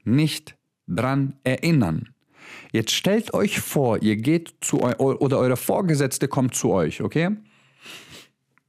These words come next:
Euer Vorgesetzte kommt zu euch und sagt, „Hey, der, die, die Person kommt jetzt zu mir, ich bin irgendwo angestellt oder bin, habe irgendwo eine Führungsposition in irgendeinem Unternehmen.“ Und mein Chef kommt zu mir und sagt, „Hey Antonio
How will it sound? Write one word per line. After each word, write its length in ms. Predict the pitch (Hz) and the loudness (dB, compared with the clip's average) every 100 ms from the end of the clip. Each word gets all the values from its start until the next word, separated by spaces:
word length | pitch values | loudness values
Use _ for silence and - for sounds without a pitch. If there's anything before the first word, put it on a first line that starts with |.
| _ _ _ _ _ _ _ - - | _ _ _ _ _ _ _ -18 -2
Euer 160 | 117 127 | 0 0
Vorgesetzte 500 | 175 180 165 156 147 | 0 2 2 0 0
kommt 200 | 147 135 | 0 2
zu 100 | 120 | 2
euch 280 | 170 208 - _ _ - _ _ _ _ - | 2 -2 -6 _ _ -20 _ _ _ _ -2
und 140 | 123 | 0
sagt, 220 | 147 143 | 0 0
„Hey, 300 | 143 185 233 - _ - _ | 0 0 -4 -10 _ -20 _
der, 240 | 113 151 160 | -2 0 2
die, 240 | 151 160 | 2 2
die 120 | 135 | 2
Person 260 | 143 151 165 | 2 2 2
kommt 180 | 151 143 | 2 0
jetzt 220 | 139 - | 0 -2
zu 100 | - | 2
mir, 180 | 147 180 | 4 2
ich 100 | - | 2
bin 80 | 117 | 0
irgendwo 200 | 113 113 | 2 2
angestellt 440 | 151 139 147 139 | 2 2 0 0
oder 120 | 110 | 0
bin, 200 | 104 110 | 0 2
habe 200 | 107 98 | 2 2
irgendwo 180 | 110 104 | 0 2
eine 100 | 95 | 0
Führungsposition 680 | 160 151 135 - 120 123 110 | 2 2 2 0 0 2 2
in 60 | |
irgendeinem 280 | 98 98 92 | 2 2 2
Unternehmen.“ 400 | 90 98 131 139 - - - - _ - | 2 2 2 0 -6 -20 -20 -20 _ -2
Und 420 | 120 120 123 - | 2 4 2 2
mein 160 | 135 | 0
Chef 320 | 147 226 240 - | 2 2 0 0
kommt 220 | 190 170 | 0 2
zu 80 | 185 | 4
mir 80 | |
und 80 | 185 | 4
sagt, 180 | 165 139 | 2 0
„Hey 80 | 190 | 0
Antonio 440 | 165 196 208 - | 2 2 2 0